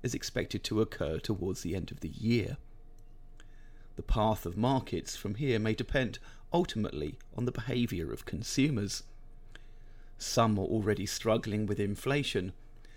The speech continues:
as witnessed by Walmart's latest profit warning. Others can choose to eat into their savings in order to preserve current spending,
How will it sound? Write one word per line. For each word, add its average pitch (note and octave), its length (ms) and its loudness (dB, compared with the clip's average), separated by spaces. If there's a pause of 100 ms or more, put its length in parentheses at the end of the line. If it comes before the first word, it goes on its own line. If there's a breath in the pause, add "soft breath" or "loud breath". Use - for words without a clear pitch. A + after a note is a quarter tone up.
(180 soft breath)
as G2+ 160 -2
witnessed - 460 0
by F#2+ 160 2
Walmart's G2 720 4
latest G2+ 460 0
profit - 320 6
warning. G#2+ 400 4 (1120 soft breath)
Others A#2+ 340 4
can - 240 -2
choose A2+ 360 4
to - 180 -2
eat G#2+ 200 -2
into G#2+ 220 4
their G2+ 200 4
savings A2+ 680 6 (260 loud breath)
in A#2+ 160 6
order A#2+ 280 6
to - 120 -4
preserve A2 680 4
current G2+ 340 0
spending, G#2+ 600 2